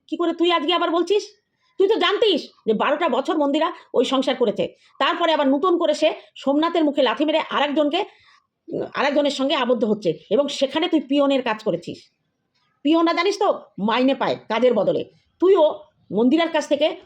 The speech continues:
মোটা মাইনে পেয়েছিলি, সে টাকাই হোক আর কমিউনিটি হোক। মন্দিরার কমিউনিটি না অনেক দাম রে, অনেক দাম,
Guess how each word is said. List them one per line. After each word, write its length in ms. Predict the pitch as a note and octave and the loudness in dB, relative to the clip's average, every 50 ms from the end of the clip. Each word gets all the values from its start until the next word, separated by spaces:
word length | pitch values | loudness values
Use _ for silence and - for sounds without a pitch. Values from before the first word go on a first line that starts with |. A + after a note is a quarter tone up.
| - - - | -20 -12 -6
মোটা 600 | F#3 G3+ A3 C4 C#4+ C#4+ C#4 - A3+ F4+ G#4 G4+ - - - - | -2 0 2 2 2 2 0 -2 -2 -2 -2 -4 -8 -12 -8 -4
মাইনে 300 | G#3 A3 A#3+ A#3+ B3+ C4 | -2 0 2 2 2 2
পেয়েছিলি, 440 | A3+ B3 A3+ A3 A3 - F3 D3 - - - - - _ _ | 2 0 0 -2 -2 -6 -8 -8 -8 -12 -16 -20 -20 _ _
সে 180 | - - B3+ A#3+ | -4 0 0 0
টাকাই 380 | B3 A3+ G3+ G#3 D4 D#4+ F#4 | 0 -2 -4 -2 0 0 2
হোক 160 | E4+ F#4 F#4+ F4+ | 2 2 2 0
আর 100 | D4 B3 A3+ | 0 -2 -2
কমিউনিটি 460 | - A3 A#3 C4 C4+ C4+ - B3+ A3+ | 0 0 2 2 4 2 2 2 0
হোক। 220 | F#3 F#3 D#3+ - - - _ _ - | 0 0 0 -2 -6 -16 _ _ -4
মন্দিরার 360 | E3 F#3 A3 A3+ C4 C#4+ C#4+ | -2 0 0 2 2 0 0
কমিউনিটি 460 | C#4+ C4 A#3+ C4+ D4+ D4+ E4+ D#4+ F4+ F4+ | 0 0 0 2 2 2 2 0 0 -2
না 160 | D#4+ A#4+ G#4+ | -2 0 0
অনেক 420 | B3+ A3+ A#3+ C4+ C#4+ A#3+ F3+ - | 2 2 2 2 0 -2 -2 -2
দাম 260 | - G#3 A#3+ C#4+ D4 | -2 0 0 2 2
রে, 140 | C#4+ C#4 B3+ | 2 2 2
অনেক 280 | G#3+ G3+ A3+ A#3 G#3 F3+ | 2 2 0 -2 -2 -2
দাম, 300 | G#3 G#3 G#3+ F#3+ E3+ | 0 0 0 0 -2